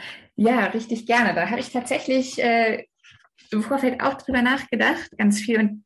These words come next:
da ist mir eingefallen oder aufgefallen, Mensch, es gibt noch gar nicht so viel. Also zum Thema Jobcoaching gibt's, ähm, von Hötten und Hirsch, ich weiß ihre Vornamen nicht,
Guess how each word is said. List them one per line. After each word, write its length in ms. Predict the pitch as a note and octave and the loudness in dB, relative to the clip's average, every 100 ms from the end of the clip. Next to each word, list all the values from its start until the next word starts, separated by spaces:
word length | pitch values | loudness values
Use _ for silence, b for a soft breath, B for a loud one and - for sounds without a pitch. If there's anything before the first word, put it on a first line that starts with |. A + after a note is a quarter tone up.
| _ | _
da 140 | A3 A3 | 0 2
ist 220 | G#3+ - | 0 0
mir 120 | A#3+ | 0
eingefallen 880 | - G#3+ A3+ - A3+ G#3+ G#3+ G#3 G#3+ - | 2 2 2 0 0 2 4 2 -2 -6
oder 260 | F#3+ F#3 | -2 2
aufgefallen, 560 | G#3+ G#3 A3 A3+ G#3+ A3+ B B B B - | 2 0 -4 0 0 0 B B B B 0
Mensch, 200 | G#3+ G#3 | 4 4
es 260 | G#3 - - | 4 -2 -2
gibt 320 | C#4 - - - - _ _ - | -2 -2 -8 -20 -20 _ _ -2
noch 240 | G3 - | -2 0
gar 220 | G3+ G3+ | 2 6
nicht 240 | G3+ G3+ - | 6 6 4
so 120 | G3+ | 0
viel. 560 | - A3 F#3+ E3 - _ _ _ _ | 2 2 2 0 -6 _ _ _ _
Also 260 | - G3+ G#3 | -2 -2 -2
zum 240 | - G#3+ | 0 0
Thema 280 | G#3 G#3+ G#3 | 2 2 2
Jobcoaching 720 | A3+ A#3 - A#3 - A#3+ A3 | 0 -4 -4 -4 0 2 2
gibt's, 520 | G#3+ G#3 - - - | 2 -2 -2 -6 -4
ähm, 1040 | - G3+ F#3+ F#3+ F#3 F#3 F3+ F3+ F3 F#3+ G3+ - _ _ - | 2 2 4 2 2 0 0 -2 -2 -2 -4 -8 _ _ -16
von 320 | - G#3 G#3 | 0 2 4
Hötten 200 | A3+ A3+ | 2 2
und 80 | G#3 | 2
Hirsch, 340 | A3 B3 - | 2 0 -2
ich 100 | G#3 | -4
weiß 220 | A3 G#3 | -2 -2
ihre 160 | G#3 G3+ | 0 -2
Vornamen 480 | G#3+ A3 G#3 G3+ G#3 | 0 2 4 4 4
nicht, 320 | A3 E4+ | 4 0